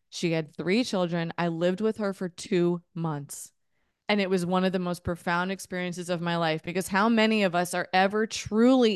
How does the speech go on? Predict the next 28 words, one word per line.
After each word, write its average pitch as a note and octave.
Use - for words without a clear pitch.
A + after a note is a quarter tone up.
inside D#3+
someone's F#3+
world D#3+
and G3
watching F#3+
the E3
dynamics F3+
of E3+
what E3+
it -
takes -
to A3
remain F3
connected D#3
to D#3+
your D3
partner C3+
in F#3+
a F3+
day-to-day E3
life, D3+
what G3+
it A#3+
takes B3+
to B3
manage A3
a F3
home D#3